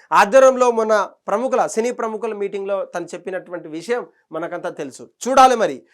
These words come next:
ఈ యొక్క చెప్పినటువంటి నిజాలు కేవలం నిజాలేనా, లేదంటే తనను నమ్మించేటువంటి, అంటే ప్రపంచాన్ని నమ్మించేటువంటి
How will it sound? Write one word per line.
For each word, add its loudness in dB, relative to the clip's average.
ఈ -6
యొక్క -2
చెప్పినటువంటి -8
నిజాలు 2
కేవలం 0
నిజాలేనా, 0
లేదంటే -4
తనను 0
నమ్మించేటువంటి, -2
అంటే -6
ప్రపంచాన్ని -6
నమ్మించేటువంటి -8